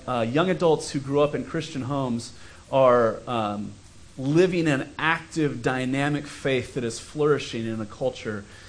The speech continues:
uh, that is pressing in on them. Ten percent. Um,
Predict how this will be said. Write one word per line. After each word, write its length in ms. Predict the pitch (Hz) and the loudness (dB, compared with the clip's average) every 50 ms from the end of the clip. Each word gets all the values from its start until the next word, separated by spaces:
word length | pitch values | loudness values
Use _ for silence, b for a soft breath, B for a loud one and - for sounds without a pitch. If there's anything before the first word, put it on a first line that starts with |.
| B B B B | B B B B
uh, 240 | 104 107 101 98 92 92 110 | -10 -8 -6 -6 -8 -6 -2
that 380 | 117 113 110 110 104 - - - - | 0 2 2 2 0 -4 -8 -14 -10
is 240 | - 120 117 110 110 | -6 -6 -6 -6 -8
pressing 600 | - - - - 143 127 123 - - 139 120 113 - | -12 -14 -4 -2 -2 -2 -2 -4 -6 -6 -6 -6 -6
in 240 | 120 113 110 107 104 | -6 -6 -6 -6 -8
on 260 | - 90 95 90 82 | -8 -10 -12 -12 -12
them. 180 | 85 87 76 - - - - - - - - - - B B B B B B B B B B - - - - - - - - - | -14 -16 -16 -16 -18 -20 -20 -20 -20 -20 -20 -20 -20 B B B B B B B B B B -20 -20 -20 -20 -20 -20 -20 -20 -16
Ten 300 | - - - 185 202 202 | -10 -4 -2 -2 -2 -2
percent. 680 | 202 - 160 147 - - - 160 131 110 101 - - - - B B B B B B B B B B - - | -2 -2 -4 -4 -4 -4 -2 -2 -2 -2 -4 -8 -12 -16 -18 B B B B B B B B B B -14 -10
Um, 480 | 117 110 107 107 104 101 101 101 101 | -8 -6 -6 -6 -6 -6 -6 -8 -8